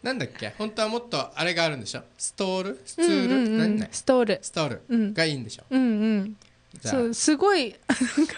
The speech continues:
Speaker 1: 買ってくださいね。
Speaker 2: 熱い感じのマフラーを。
Speaker 1: あったかい、これ。<laughs> おばあみたいだな。
Speaker 2: 大丈夫かな、今日。
Speaker 1: あの、僕の誕生日が四月なので、
Speaker 2: うん。
Speaker 1: よろしくお願いします。ストール。
Speaker 2: うんうん。
Speaker 1: スツール。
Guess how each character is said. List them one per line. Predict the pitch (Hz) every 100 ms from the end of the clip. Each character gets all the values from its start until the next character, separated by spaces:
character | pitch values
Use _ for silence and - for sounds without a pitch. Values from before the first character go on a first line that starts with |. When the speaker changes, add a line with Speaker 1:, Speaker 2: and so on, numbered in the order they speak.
| -
Speaker 1:
買 |
っ | 330
て |
く | -
だ | 214
さ | -
い | -
ね。 |
Speaker 2:
熱 | - 240 - 285
い | 285 294
感 | - 330 - 381
じ | 349 -
の | 285 294 277
マ | 254 240 -
フ | 226
ラ | 220
ー | 202 196
を。 |
Speaker 1:
あ |
っ |
た | 196
か | -
い、 | 98
こ | -
れ。 | 101 117 - - - - - - 392 - - - - 294 269 -
<laughs> |
お | 139
ば | 151
あ |
み | 170
た | 127
い | 104
だ | 110
な。 | 135 - - - - 160 131 - 170 - 185 - - - -
Speaker 2:
大 | 240
丈 | 214 247
夫 | 285
か | 240
な、 | 196 202
今 | 202 190
日。 | 240 - 349 - - - -
Speaker 1:
あ | 156 160
の、 | 160
僕 | 190 208
の | 202
誕 | 196 175
生 | 143
日 | 120
が | 110
四 | - 156
月 | 151 - 147
な |
の | 117 101
で、 | 82 - _ - - - _
Speaker 2:
う | 262
ん。 | 220 185 -
Speaker 1:
よ | -
ろ | 151
し | -
く |
お | 147
願 | 113
い |
し | -
ま | -
す。 | - - - - -
ス | -
ト | 175 151
ー |
ル。 | 247 - - _ -
Speaker 2:
う | 254
ん | 262
う | 247
ん。 |
Speaker 1:
ス | 214
ツ | 196
ー | 180 170
ル。 | 135